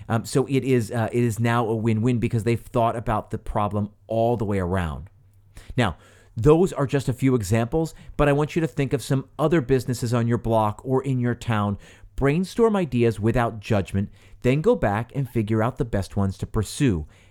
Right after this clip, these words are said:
And P S, sometimes you don't have to come armed with the answers. Sometimes it's enough to just walk over,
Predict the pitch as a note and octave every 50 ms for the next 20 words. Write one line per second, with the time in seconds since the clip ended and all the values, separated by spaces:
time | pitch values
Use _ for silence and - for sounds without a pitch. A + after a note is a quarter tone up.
0 | - - - B2+ B2 B2 A#2+ - - - - C#3+ C#3 C3+ B2+ G2 D#2+ D#2+ - -
1 | - - - - - - - - - - - - - D3 D3+ D3 - D#3+ D#3 D#3
2 | E3+ F3+ F3 - - - - - - A2+ B2+ C3+ C3 C3+ C#3 D3+ D#3 C3 C#3+ C#3
3 | - - B2+ - - B2+ B2 A#2+ - B2 A#2+ A#2+ A#2+ B2 A#2+ A#2 - A2 - -
4 | F#2+ F#2+ F2+ - - - E2 E2 - - - - - - - - - D#3 F3 A#3
5 | B3 - C4 C4 G3+ D3 C#3+ - - A2+ A2 A2 E3+ G#3+ - - - - - -
6 | - - - - - - C3+ A#2 C3 A2+ G2 G2+ A#2 C3 D#3+ G3 - D3+ C3 C3
7 | C3 C#3 F#3 G3+ G3+ -